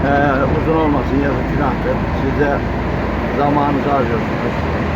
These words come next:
Her zaman dediğim gibi Cenab-ı Allah'tan hasta olan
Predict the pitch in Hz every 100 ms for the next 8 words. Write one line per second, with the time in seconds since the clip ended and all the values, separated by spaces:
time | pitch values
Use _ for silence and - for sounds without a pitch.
0 | - - - - - - - 160 175 175
1 | 175 175 170 143 - - - 156 160 160
2 | 160 156 156 147 156 160 - - - -
3 | - - - - - - 202 - - 220
4 | - - 123 - - - 165 160 - 175
5 | 165